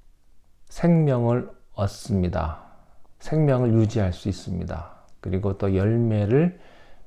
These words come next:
맺을 수가 있습니다. 우리도 예수님에게 붙어 있어야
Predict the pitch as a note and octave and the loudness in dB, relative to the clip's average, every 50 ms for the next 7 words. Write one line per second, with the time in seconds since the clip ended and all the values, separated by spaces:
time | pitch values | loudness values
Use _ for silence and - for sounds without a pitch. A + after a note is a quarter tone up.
0 | - - - G2 F#2+ G#2 G#2 F#2+ - - G2 F2+ F#2 F2 F2+ F#2+ G#2 - - - | -8 -4 0 0 2 2 2 0 -2 -4 -4 -2 -2 -2 -2 -4 -6 -12 -18 -20
1 | - - - - - - - - G2 - - - F#2 F2+ F2+ F2 F2+ E2+ E2 - | -20 -20 -20 -20 -20 -14 -12 -10 -10 -10 -8 -6 -6 -6 -6 -6 -6 -8 -10 -12
2 | - - - _ - - - - - - - - - - - - - - - C3+ | -18 -20 -20 _ -20 -20 -20 -20 -18 -16 -16 -16 -16 -18 -18 -18 -18 0 6 8
3 | C3+ C#3+ C#3 D#3+ C3 C3 C3+ C3 - D3+ D3+ C#3+ C#3 C3+ B2 C3 C3+ C3 - - | 10 10 10 10 10 10 8 8 6 4 4 6 4 4 4 4 2 2 2 0
4 | A2 - - C#3+ C#3 C3 A2+ G#2 - - - G#2+ F#2+ F2+ F2+ F#2 G2+ A2 G2+ F2 | -2 0 0 2 2 4 2 2 0 -2 -2 0 0 2 2 2 2 2 2 0
5 | D#2+ D#2 - - | -2 -4 -6 -10